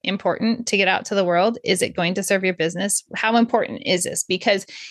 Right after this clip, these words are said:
either it's important and you're going to invest in it and you're going to grow it, or it's not important and you need to just retire the show and be done with it. And those were the two, it was very much a black and white decision. So I made a choice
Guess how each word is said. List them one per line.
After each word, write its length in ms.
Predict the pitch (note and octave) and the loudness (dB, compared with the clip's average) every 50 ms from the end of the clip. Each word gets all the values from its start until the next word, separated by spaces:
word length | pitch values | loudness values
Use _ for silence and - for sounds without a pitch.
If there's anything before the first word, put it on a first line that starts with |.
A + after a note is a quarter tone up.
| - _ _ _ | -20 _ _ _
either 340 | A3 A#3 A#3 A3+ A#3 A3+ - - | 2 4 4 4 2 0 2 0
it's 200 | - A#3+ A#3+ D#4+ | 0 0 2 2
important 560 | E4+ F4 - - G3+ F#3+ - B3+ D4 C#4 C4+ - | 0 0 2 2 2 2 2 2 0 0 0 0
and 120 | G#3 G#3+ | 0 2
you're 120 | G3+ G3 G3 | 2 0 0
going 160 | G#3 G3+ G3+ | 0 -2 -2
to 160 | - - - | -2 -2 -4
invest 400 | F#3+ F#3 E3+ - F3+ - - - | -4 -4 -2 -2 -2 -2 0 2
in 100 | A#3+ A3+ | 2 4
it 140 | B3+ B3 - | 4 2 2
and 80 | - G#3 | 0 -2
you're 100 | G3+ F#3+ | 0 0
going 200 | G3 F#3 F3 F3+ | -2 -2 -2 -2
to 80 | - F3+ | -4 -4
grow 300 | F3 F3 E3+ E3 E3+ G3 | -2 0 2 4 4 4
it, 220 | B3+ D#4 - - - - _ _ _ _ | 4 4 2 -2 -10 -20 _ _ _ _
or 280 | - C#4+ B3 G#3 G3 - | 2 4 4 4 2 2
it's 240 | - A3 A#3+ A#3+ - | 2 0 0 2 2
not 240 | A3+ G3 G3+ - - | 2 2 0 0 0
important 600 | A#3 G#3+ G3+ - G3 F#3 - B3 B3+ C#4+ C#4 - - - _ _ | -2 -4 -2 -2 -4 0 2 2 2 2 2 -2 -10 -14 _ _
and 160 | G3 G3 F#3 | -2 0 0
you 80 | F#3+ | 0
need 180 | G3 G3 G3 G3 | 0 0 0 -2
to 100 | - G3+ | -4 0
just 220 | G3 G3 F#3 - | 0 0 0 0
retire 380 | G3+ F#3+ F#3+ - F#3 F#3 F#3 F3+ | -2 -4 -2 0 2 2 4 4
the 100 | F#3 F#3+ | 2 0
show 340 | - - - F3 F#3 F#3+ - - | 0 0 2 2 2 2 2 0
and 100 | G3 F#3+ | -4 -4
be 140 | E3+ F3 F3 | -2 -2 0
done 220 | F3 E3+ E3+ D#3+ | 0 0 0 -2
with 180 | D3 C3+ - - | -4 -6 -6 -6
it. 140 | - - - _ - _ _ _ _ _ _ _ _ - | -8 -8 -10 _ -20 _ _ _ _ _ _ _ _ 0
And 160 | G3+ A3 G#3+ | 2 4 6
those 160 | A3+ A3+ A3+ B3 | 6 4 6 4
were 100 | B3 A#3 | 4 4
the 140 | A#3+ A#3 | 4 2
two, 180 | A#3 - - C4+ | 2 2 2 2
it 340 | A#3+ A#3 A#3 A3+ A3 - - | 4 4 2 2 0 0 -2
was 200 | G3+ G3 - A3 | -2 -4 -4 -4
very 240 | G3 A3 A3 A3 G#3+ | 0 2 2 2 2
much 160 | G#3 G3+ - | 0 -2 -2
a 40 | G3+ | 0
black 220 | A3 G3 G3 - | 0 0 0 0
and 60 | - G3+ | -2 -4
white 140 | F3+ F3 | -4 -4
decision. 420 | - F#3 E3+ - F#3 E3+ - - F#3+ | -6 -8 -6 -6 -6 -6 -6 -8 -8
So 160 | - - F#3+ | -4 -2 0
I 80 | F3+ F#3 | 0 2
made 180 | G3+ G3 G3+ | 0 0 2
a 80 | G3+ G3+ | 0 0
choice 460 | G3+ - B3 A#3+ E4 F4 - - - | 0 2 2 2 2 2 0 -4 -6